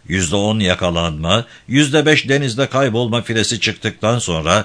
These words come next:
her kıtaya emniyetli bir şekilde üç yüz ton teslim edebileceğimi garanti ederim. Saygıdeğer Don. Emilio'nun dediği gibi sekiz yüz tonluk üründen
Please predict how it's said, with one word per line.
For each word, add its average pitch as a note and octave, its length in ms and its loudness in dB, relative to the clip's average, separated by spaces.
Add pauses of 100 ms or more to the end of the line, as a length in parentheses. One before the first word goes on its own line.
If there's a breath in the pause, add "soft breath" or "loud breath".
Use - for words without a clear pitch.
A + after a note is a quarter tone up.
(100)
her F#2 240 2
kıtaya F2 420 2
emniyetli G2+ 560 2
bir F#2+ 160 0
şekilde F#2 480 0
üç F3 400 -2
yüz C3+ 240 -2
ton C3 240 -2
teslim B2 460 -2
edebileceğimi A2+ 640 0
garanti G2+ 420 0
ederim. D#2+ 460 -4 (200 soft breath)
Saygıdeğer D#2 680 -2
Don. D#2 280 -4 (640 loud breath)
Emilio'nun G3 640 2
dediği D#3 280 2
gibi E3 220 0
sekiz D3 420 -2
yüz D3+ 160 0
tonluk B2+ 380 -2
üründen F#2+ 560 2